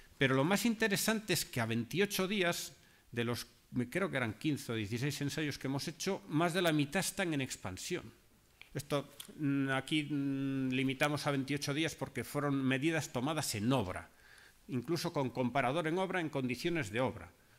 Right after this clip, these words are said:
Con todas las limitaciones que tiene esto, porque claro, hay que tener en cuenta las variaciones térmicas, etcétera, etcétera. Pero bueno, veis, veis este ejemplo. Aquí tenemos un histograma que nos, nos dice más o menos la distribución de, de los valores.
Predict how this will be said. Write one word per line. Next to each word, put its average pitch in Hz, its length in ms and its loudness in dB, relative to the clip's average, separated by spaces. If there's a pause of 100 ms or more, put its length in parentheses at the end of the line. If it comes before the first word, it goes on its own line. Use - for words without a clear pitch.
(480)
Con 135 200 2
todas 202 200 6
las 180 120 6
limitaciones 175 600 2
que 160 80 -2
tiene 156 220 -2
esto, - 200 -6
porque 104 240 -4
claro, 107 320 -2
hay 113 120 -2
que 131 160 0
tener 131 280 -2
en 131 80 -2
cuenta 131 240 -2
las 120 200 0
variaciones 120 580 -2
térmicas, 131 480 0
etcétera, 120 340 -6
etcétera. 101 380 -8
Pero 123 120 -4
bueno, 104 280 -6
veis, 127 500 -2
veis 160 220 0
este 139 220 -2
ejemplo. 165 440 -4 (1300)
Aquí 139 280 2
tenemos 139 400 0
un 135 100 0
histograma 117 1040 2
que 120 80 2
nos, 113 260 -2
nos 120 280 -2
dice 120 260 -2
más 117 220 -4
o 120 40 -2
menos 120 220 0
la 110 100 0
distribución 110 600 -4
de, 101 360 0
de 98 140 -4
los 107 160 -4
valores. 180 560 0